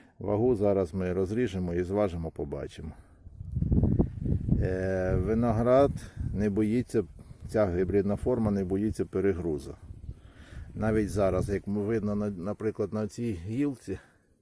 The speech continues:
ми маємо урожай першого порядку, пасинковий урожай, який буде дозрівати. І в той же час ця лоза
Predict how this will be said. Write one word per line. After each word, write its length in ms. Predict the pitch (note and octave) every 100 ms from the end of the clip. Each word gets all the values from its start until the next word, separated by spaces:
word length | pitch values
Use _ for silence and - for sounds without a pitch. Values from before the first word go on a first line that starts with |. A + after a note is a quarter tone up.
| _ _ - - _ -
ми 120 | G#2+
маємо 540 | A2+ A2 G#2 G#2 G2+
урожай 460 | G#2+ A2 G#2 G2+ F#2+
першого 480 | B2 B2 - B2 A2+
порядку, 640 | A#2+ A#2+ A#2 - B2 - - _ _ _ _ _ _ _ -
пасинковий 680 | A2+ G#2 G2+ F#2+ A#2+ B2 A#2
урожай, 560 | A2 A2+ A2 G#2+ A2+ G#2 _ _ _ _ _ _ _ _ _ -
який 280 | G2+ A2 G#2
буде 260 | G2+ G2
дозрівати. 680 | F#2+ F#2+ G#2 G#2 G2+ F2 G2 - - - - _ _ - - - - - - - - -
І 120 | A#2+
в 60 | B2
той 280 | - C3 A2+
же 160 | A#2
час 400 | A2 C#3 C#3+ - _ _ _ _ _ _ - - -
ця 200 | C#3+ C3+
лоза 500 | A#2 A2+ A2+ C#3+